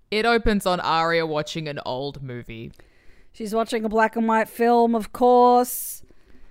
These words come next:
Speaker 1: She's not watching the new Great Gatsby.
Speaker 2: <sighs> No. She's watching
Speaker 1: No, she's not watching Transformers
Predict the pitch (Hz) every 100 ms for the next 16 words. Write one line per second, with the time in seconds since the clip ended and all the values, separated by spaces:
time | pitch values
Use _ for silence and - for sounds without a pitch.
0 | - - - - - - - 233 202 254
1 | - 240 196 220 196 180 165 165 156 143
2 | 147 - - 151 110 104 151 - _ _
3 | _ _ _ _ _ _ _ _ _ _
4 | _ - 196 160 135 131 127 127 - -
5 | - 233 214 233 - 247 247 190 190 180
6 | 156 120 - - 226 185 214 240 269 226
7 | - 202 180 - 175 160 151 147